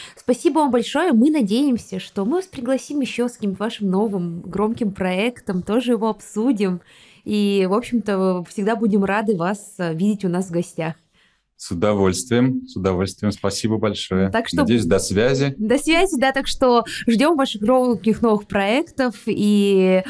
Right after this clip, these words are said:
Speaker 1: не менее интересных тем пищеблока. Вот обязательно надо книжку вашу посмотреть, так что, а, может быть, ее обсудим. Спасибо еще раз, а, и я хочу напомнить нашим слушателям, которые дослушали этот подкаст до конца, спасибо вам большое, всегда за это вас благодарим.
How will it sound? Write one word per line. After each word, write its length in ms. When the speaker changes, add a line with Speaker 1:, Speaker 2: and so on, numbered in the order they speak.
Speaker 1:
не 140
менее 320
интересных 600
тем 200
пищеблока. 1040
Вот 220
обязательно 380
надо 160
книжку 360
вашу 180
посмотреть, 640
так 160
что, 380
а, 100
может 240
быть, 160
ее 220
обсудим. 400
Спасибо 360
еще 280
раз, 360
а, 440
и 80
я 240
хочу 240
напомнить 440
нашим 260
слушателям, 680
которые 320
дослушали 520
этот 160
подкаст 380
до 100
конца, 320
спасибо 460
вам 100
большое, 320
всегда 340
за 120
это 160
вас 200
благодарим. 560